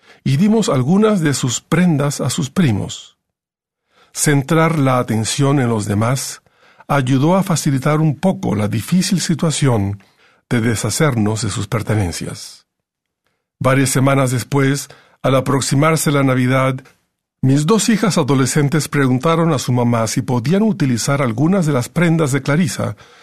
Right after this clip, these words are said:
para confeccionar un presente navideño especial. Seleccionaron las prendas por los recuerdos familiares que evocaban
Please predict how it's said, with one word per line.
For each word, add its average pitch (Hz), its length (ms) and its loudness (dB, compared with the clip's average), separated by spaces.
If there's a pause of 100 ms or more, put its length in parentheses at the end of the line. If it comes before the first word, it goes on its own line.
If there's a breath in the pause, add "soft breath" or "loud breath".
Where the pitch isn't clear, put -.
(340 loud breath)
para 160 220 2
confeccionar 143 840 0
un 143 200 0
presente 160 640 -2
navideño 110 600 0
especial. - 640 -6 (920)
Seleccionaron 123 720 0
las 113 160 -4
prendas 147 480 0
por 123 180 -2
los 113 240 -2
recuerdos 120 540 -2
familiares 127 580 0
que - 80 -2
evocaban 123 640 0